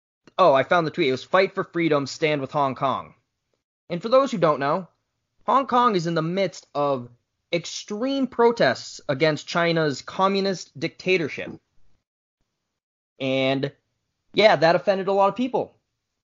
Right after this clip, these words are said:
And the Rockets, I think, just need to fire Morey to keep the Chinese government, Chinese people happy,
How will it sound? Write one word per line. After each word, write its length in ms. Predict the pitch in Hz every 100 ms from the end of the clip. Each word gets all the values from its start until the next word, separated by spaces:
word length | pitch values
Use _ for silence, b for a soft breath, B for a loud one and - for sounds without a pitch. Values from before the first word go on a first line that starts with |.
| _ _ _ -
And 260 | 151 156
the 280 | 143 151 143 - _ _ _
Rockets, 540 | 156 185 196 190 -
I 140 | - 165
think, 300 | 151 175 147
just 240 | 156 160
need 240 | 139 156 170
to 60 |
fire 480 | - _ 131 151 160
Morey 380 | 139 143 123 95 _ _ _
to 80 | -
keep 400 | 127 - 185 175
the 80 | 175
Chinese 880 | - 160 160 156 160 147 123 - - _ _ _ _ _ -
government, 540 | 113 147 170 175 180 175
Chinese 340 | 185 175 175
people 300 | - 190 156
happy, 480 | 143 180 151 123 123